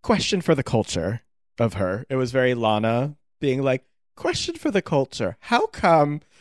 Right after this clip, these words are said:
blah, blah, blah, blah, blah, and I can't?" Anyway, but it was similar but different. She wrote that she did that book in nineteen ninety-two and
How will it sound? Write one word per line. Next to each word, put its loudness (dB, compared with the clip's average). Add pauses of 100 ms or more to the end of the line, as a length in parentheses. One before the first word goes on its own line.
(240)
blah, -2
blah, 2
blah, 2
blah, -2
blah, 0
and -6
I 0
can't?" -4 (540)
Anyway, -6 (300)
but 2 (360)
it 4
was 4
similar 4
but -2
different. -8 (360)
She 0
wrote 4
that 2 (360)
she -2
did 0
that 4
book 2
in -2
nineteen -2
ninety-two 0 (420)
and -2